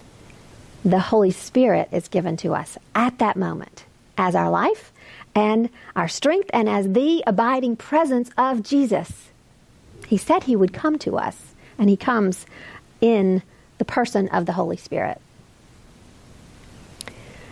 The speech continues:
As I mentioned a minute ago, the Holy Spirit in us produces the fruit that Jesus, the Lord, wants in our lives.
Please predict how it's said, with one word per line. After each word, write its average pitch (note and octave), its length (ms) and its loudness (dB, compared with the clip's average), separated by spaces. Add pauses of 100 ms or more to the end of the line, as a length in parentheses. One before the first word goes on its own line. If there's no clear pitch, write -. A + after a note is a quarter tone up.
(180)
As F#3+ 100 2
I G3 60 6
mentioned A3 320 4
a - 20 4
minute G3 240 4
ago, F#3 220 4
the G3+ 100 0
Holy G3 240 0
Spirit F#3+ 400 -2 (800)
in G3+ 160 4
us F#3 200 -2
produces G3+ 640 -2
the D#3+ 120 -8
fruit - 520 -2 (160)
that F3+ 240 -2
Jesus, G3 540 0 (580)
the F#3+ 100 0
Lord, F#3 540 2 (300)
wants G#3 640 0
in G3+ 180 4
our F3 320 0
lives. D#3 600 -6